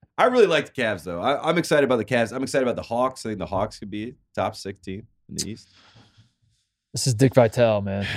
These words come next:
Speaker 2: This is, this is
Speaker 1: I got
Speaker 2: Dick
Speaker 1: my
Speaker 2: Vi-
Speaker 1: twenty-five, uh, you know, top five
Speaker 2: Yeah,
Speaker 1: players.
Speaker 2: you really
Speaker 1: That's,
Speaker 2: are. You're,
Speaker 1: that's
Speaker 2: you're
Speaker 1: what I'm
Speaker 2: all in
Speaker 1: doing.
Speaker 2: on Dick Vitale. Like, uh, this is, this is Dickie V filling out his bracketology, is what you're doing
Speaker 1: We're
Speaker 2: right now
Speaker 1: excited
Speaker 2: with
Speaker 1: that
Speaker 2: the, uh,
Speaker 1: Dickie V's back, though. I, I think that's what got me going today.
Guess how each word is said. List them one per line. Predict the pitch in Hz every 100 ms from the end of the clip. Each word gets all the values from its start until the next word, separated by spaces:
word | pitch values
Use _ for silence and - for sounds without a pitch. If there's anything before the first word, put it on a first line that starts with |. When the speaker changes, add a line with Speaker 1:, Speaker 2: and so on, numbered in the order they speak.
| -
Speaker 2:
This | 131
is, | 127 107
this | 107 120
is |
Speaker 1:
I | 156
got | 190 202
Speaker 2:
Dick | 151
Speaker 1:
my |
Speaker 2:
Vi- | 147
Speaker 1:
twenty-five, | 196 220 220 180 156 160 180 180 156 -
uh, | 143 151 151 131 139
you | 95 143
know, | 135 139
top | - 143 -
five | 151 143
Speaker 2:
Yeah, | 156
Speaker 1:
players. | 170 156 147
Speaker 2:
you | 170
really | 175 156
Speaker 1:
That's, | 143
Speaker 2:
are. | 135
You're, | 127 139 151
Speaker 1:
that's | 151
Speaker 2:
you're | 156
Speaker 1:
what | 147
I'm | 143
Speaker 2:
all | 139
in |
Speaker 1:
doing. | 139
Speaker 2:
on | 117
Dick | 113 110
Vitale. | 113 104 123 110 107
Like, | 104 101 -
uh, | 98 98 98 101
this | 123 107
is, | 117
this | 120 117
is |
Dickie | 107 120 110
V | 104 110
filling | - 107 104
out | 101
his | 92
bracketology, | 107 101 95 104 101 95 92 90 92 _
is | 104
what | 101
you're | 107
doing | 95 92
Speaker 1:
We're | 147
Speaker 2:
right | 160
now |
Speaker 1:
excited | 87 135 117
Speaker 2:
with | 92
Speaker 1:
that |
Speaker 2:
the, | 87
uh, |
Speaker 1:
Dickie | 92
V's | 82 82 73
back, | 71 76
though. | - 65 82 _ -
I, | 135 131
I | 135
think | 185 185
that's | 147
what | 120 95
got | 104
me | 92
going | 82 82 80
today. | 76 73